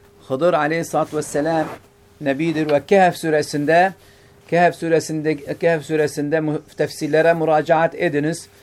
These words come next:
İbn Kesir'in tefsirine, İmam Kurtubi'nin tefsirine,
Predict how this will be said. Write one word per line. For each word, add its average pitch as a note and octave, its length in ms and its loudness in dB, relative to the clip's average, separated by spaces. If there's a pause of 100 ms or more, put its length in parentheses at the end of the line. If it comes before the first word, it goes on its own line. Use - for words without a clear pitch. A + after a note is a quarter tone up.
(260)
İbn C#3 240 -4
Kesir'in D3 480 -2
tefsirine, D3 680 0 (200)
İmam D3+ 260 -2
Kurtubi'nin D3 560 -6
tefsirine, D3 680 -2